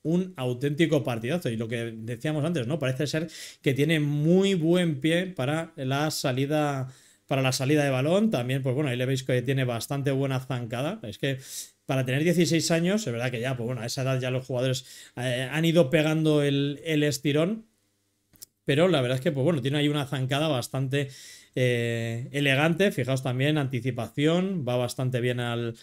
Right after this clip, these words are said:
al corte. Veíamos antes que tenía bastante buen pie a la hora de rasear, ¿no? Pero también tiene muy buen desplazamiento en, en largo, va, va muy bien a los, a los duelos aéreos.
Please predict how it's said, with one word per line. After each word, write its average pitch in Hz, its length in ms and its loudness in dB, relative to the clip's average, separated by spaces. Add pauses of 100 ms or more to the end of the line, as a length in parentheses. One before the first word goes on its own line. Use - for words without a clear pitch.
(360)
al 127 240 0
corte. 175 520 2
Veíamos 139 460 0
antes 160 240 2
que 135 140 0
tenía 143 280 0
bastante 139 480 0
buen 147 280 2
pie 160 160 2
a 139 80 2
la 127 100 2
hora 139 180 2
de 131 160 2
rasear, 131 640 -2
¿no? 143 200 -4 (340)
Pero 143 200 2
también 135 260 0
tiene 147 160 2
muy 151 220 4
buen 143 200 2
desplazamiento 131 840 0
en, 123 300 -4 (280)
en 131 200 2
largo, 170 520 4 (240)
va, 127 600 0
va 123 240 -2
muy 147 380 2
bien 139 180 2
a 123 100 0
los, 123 520 -2 (400)
a 131 100 -2
los 127 240 2
duelos 156 380 6
aéreos. 160 640 2